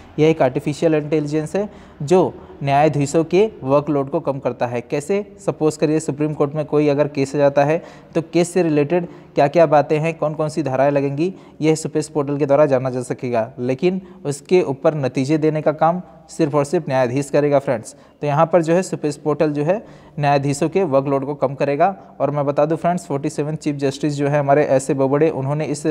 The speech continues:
सुपेश पोर्टल की पहल की, इसको लॉन्च किया है। और ये जो फ़ोर्टी सेवंथ हमारे चीफ जस्टिस है ये सेवानिवृत्त हो जाने वाले हैं और चौबीस अप्रैल से हमारे नए सीजीआई या फिर मुख्य न्यायाधीश होने वाले हैं जिनका नाम है एन वी रमन्ना और ये हमारे अड़तालीसवें मुख्य न्यायाधीश होंगे सर्वोच्च न्यायालय के फ्रेंड्स।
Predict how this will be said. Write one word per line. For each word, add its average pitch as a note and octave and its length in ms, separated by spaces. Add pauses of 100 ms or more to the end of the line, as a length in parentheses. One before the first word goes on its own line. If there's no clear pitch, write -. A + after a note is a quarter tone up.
(100)
सुपेश C#3+ 260
पोर्टल C#3+ 300
की C#3 100
पहल C#3+ 240
की, D3 120
इसको D3 200
लॉन्च C#3 220
किया C#3+ 180
है। F3+ 160 (380)
और E3+ 240 (200)
ये D#3+ 200
जो D#3+ 140
फ़ोर्टी C#3+ 280
सेवंथ D#3 320
हमारे D3 200
चीफ D3+ 180
जस्टिस C#3 400
है D#3 60
ये D3+ 120
सेवानिवृत्त C#3+ 600
हो C#3 60
जाने C#3 220
वाले C#3+ 200
हैं F3+ 200 (300)
और D3 140
चौबीस D3+ 360
अप्रैल C#3+ 260
से D3 120
हमारे C#3+ 280
नए C#3+ 220
सीजीआई C#3 760 (100)
या D3+ 60
फिर E3+ 220 (140)
मुख्य D3 260
न्यायाधीश C#3+ 480 (340)
होने D3 180
वाले D3 220
हैं D#3+ 160
जिनका C#3+ 260
नाम C#3+ 220
है D#3 140
एन C3+ 200
वी D3 180
रमन्ना C#3 400
और C3+ 220
ये C#3+ 60
हमारे C3+ 320 (160)
अड़तालीसवें C#3 600
मुख्य C3+ 300
न्यायाधीश B2+ 400
होंगे C#3 180
सर्वोच्च B2+ 360
न्यायालय B2+ 240
के B2+ 100
फ्रेंड्स। A#2 320